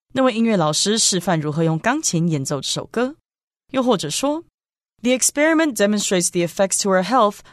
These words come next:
of not getting enough sleep。这项实验证明睡眠不足对健康的影响。接下来我们看到形容词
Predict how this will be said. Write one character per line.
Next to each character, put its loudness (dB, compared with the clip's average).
of -2
not 2
getting 0
enough -2
sleep。 -4
这 -4
项 2
实 2
验 2
证 0
明 0
睡 0
眠 2
不 -4
足 -2
对 0
健 0
康 -2
的 -2
影 -4
响。 -4
接 0
下 2
来 4
我 0
们 -6
看 -2
到 0
形 -2
容 -2
词 -4